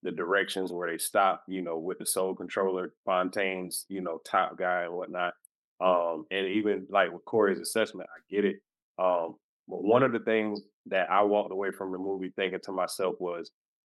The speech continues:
"Wow, this movie was loud." And it was loud in a way that I was kinda proud of. Um, but at the same time, as I'm sitting here listening to you guys talk, it, it, it dawned on me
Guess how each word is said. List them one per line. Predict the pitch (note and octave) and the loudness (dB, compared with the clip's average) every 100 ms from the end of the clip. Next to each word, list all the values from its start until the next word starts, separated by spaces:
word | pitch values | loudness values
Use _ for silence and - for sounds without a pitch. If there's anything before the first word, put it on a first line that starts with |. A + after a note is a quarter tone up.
| _ _ | _ _
"Wow, | - F2 F2 E2 | 0 2 4 4
this | G#2 G2+ | 2 2
movie | G2+ F#2+ F2 | -2 -2 -6
was | E2 E2 | -10 -10
loud." | E2 F2 E2+ D#2 D#2 - F2+ | 2 4 4 0 -8 -18 -4
And | F#2+ | 0
it | |
was | G2 F2+ F2 | 0 0 -6
loud | F2+ G2 G#2 G2+ G2+ G2 | 2 4 4 4 0 -4
in | F#2 | -8
a | F2 | -6
way | E2+ F#2+ G2 | -2 -2 0
that | F#2+ F2+ E2+ _ _ _ - | -2 -2 -4 _ _ _ -2
I | F#2+ | 4
was | G2+ F#2 | 6 4
kinda | - G2 E2+ - | 0 -2 -2 -2
proud | G#2 G#2 A2 | 2 2 2
of. | A2+ A#2 A#2 _ _ _ - | 0 -2 -8 _ _ _ -4
Um, | G2 G2 F#2 E2 - _ | 0 2 2 -4 -10 _
but | - G#2 | 2 2
at | G2 | 2
the | - | -4
same | - G2+ G2 | -4 -2 -2
time, | F#2 G#2+ G#2 F#2 F2+ _ | 2 2 4 0 -6 _
as | G2+ G2 | 0 4
I'm | F#2+ F#2 | 4 2
sitting | - B2 G2 | 0 0 -2
here | G2+ F#2 | -2 -4
listening | F2+ G2+ G2 F2+ | -4 -6 -4 -6
to | |
you | F2+ E2+ | -6 -2
guys | F2 E2+ - | 0 0 -2
talk, | A2+ G2+ - _ _ _ - | 2 2 0 _ _ _ -6
it, | F#2+ - | -6 -2
it, | - G2 | -4 -2
it | F#2 F2+ | -4 2
dawned | G#2 A2+ G2+ | 4 6 2
on | F2+ | -2
me | F2+ F2 | -6 -8